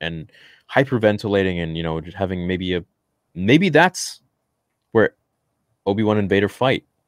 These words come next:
in his dream. You know, maybe it's some sort of a, a nightmare where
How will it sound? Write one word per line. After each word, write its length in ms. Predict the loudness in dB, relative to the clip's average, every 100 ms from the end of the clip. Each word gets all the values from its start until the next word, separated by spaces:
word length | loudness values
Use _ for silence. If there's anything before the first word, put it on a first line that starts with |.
| _ _ _ _ _ _ _ _ _ _ _ _ _ _ _ _ _ _ _ _ _ -20 -4
in 100 | 0
his 160 | 0 0
dream. 420 | -4 -4 -6 -14 _ _ _
You 120 | -8
know, 100 | -2
maybe 220 | 0 0
it's 200 | -2 -6 -16
some 240 | -6 -6
sort 200 | -4 -2
of 120 | -2
a, 120 | -4 -10 -8
a 140 | -8 -8 -12
nightmare 580 | -2 -2 -2 -4 -4
where 280 | -2 -2 -2